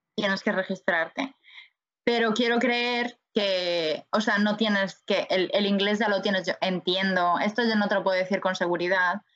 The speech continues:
pero entiendo que cosas como el inglés, ah, bueno, no, espera, es que hay una cosa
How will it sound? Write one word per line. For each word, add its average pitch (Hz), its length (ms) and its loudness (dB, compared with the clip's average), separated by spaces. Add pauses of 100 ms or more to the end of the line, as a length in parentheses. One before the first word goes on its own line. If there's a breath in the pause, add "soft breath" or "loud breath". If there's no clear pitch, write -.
(340)
pero 202 100 2
entiendo 202 260 0
que 196 120 -2
cosas 202 280 -2
como 190 200 -2
el 175 80 -4
inglés, 190 520 0
ah, 254 80 2
bueno, 262 220 2
no, 247 260 0
espera, 214 380 0
es 196 100 -4
que 262 100 -2
hay 262 80 0
una 233 220 0
cosa 190 600 -2